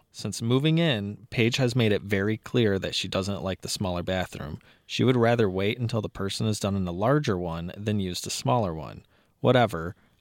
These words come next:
I don't really have a preference, so I usually use the small one to prevent drama.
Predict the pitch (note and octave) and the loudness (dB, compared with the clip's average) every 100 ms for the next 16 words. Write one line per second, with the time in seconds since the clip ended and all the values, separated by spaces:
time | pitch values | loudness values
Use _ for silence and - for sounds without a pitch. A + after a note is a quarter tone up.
0 | _ D3 D#3 D3+ C#3+ A#2+ A2+ A2+ G2+ F#2+ | _ 2 4 2 2 2 2 2 -2 0
1 | G2 F2+ G#2 G2+ - G#2 G#2 G2+ G#2+ G2 | 0 2 -2 -2 0 2 4 2 2 2
2 | F#2 G2+ - G2 F2+ F2 F2 F#2 E2+ D#2+ | 0 -2 -2 -2 0 -2 -2 -4 -4 -6
3 | C2 F2 E2+ D#2+ - | -4 -4 -4 -6 -12